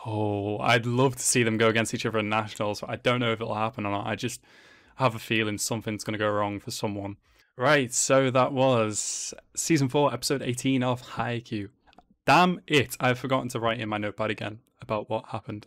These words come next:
I will write it in afterwards. Um, wow, that was a really nice episode.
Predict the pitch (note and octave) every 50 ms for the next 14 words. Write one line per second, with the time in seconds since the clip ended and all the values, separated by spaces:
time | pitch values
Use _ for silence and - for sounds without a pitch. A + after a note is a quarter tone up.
0 | _ - A#2 A#2 A#2+ C3+ B2+ C3+ C3+ C#3 C#3 C3 C3+ C3+ - B2 B2 B2 - -
1 | C3 - - - _ _ _ _ - - - C3+ C#3 D3 C3+ B2+ - _ _ _
2 | _ _ _ _ _ - B2+ B2 A#2+ A2 A2+ A2+ A2+ G#2+ A2+ G#2 A2 G#2+ G#2 G#2
3 | G#2 G#2 - - G#2+ - - - A2 G#2+ G#2 G2+ G2+